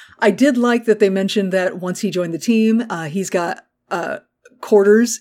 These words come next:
in Avengers Campus. He's gonna be next door to Vision, who is not big on doors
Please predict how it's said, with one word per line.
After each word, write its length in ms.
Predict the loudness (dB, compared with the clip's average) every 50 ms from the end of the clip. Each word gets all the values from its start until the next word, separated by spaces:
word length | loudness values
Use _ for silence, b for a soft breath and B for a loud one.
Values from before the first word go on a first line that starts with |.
| _ 2
in 360 | 2 4 4 2 -2 -4 -6
Avengers 420 | -8 -6 -4 -4 -4 -4 -4 -8 -4
Campus. 420 | -4 -2 -2 0 0 0 0 0
He's 200 | 0 0 0 2
gonna 160 | 2 0 0 2
be 80 | 0
next 260 | -4 -4 -6 -8 -6
door 160 | -4 -2 -2 -2
to 60 | -2
Vision, 520 | 0 0 2 2 4 4 4 4 4 2 B B B B B B
who 160 | 4 4 4
is 100 | 4 4
not 280 | 2 0 0 -2 0 0
big 140 | 0 0
on 180 | 0 -2 -2 0
doors 480 | 2 4 6 8 8 6 6 4 0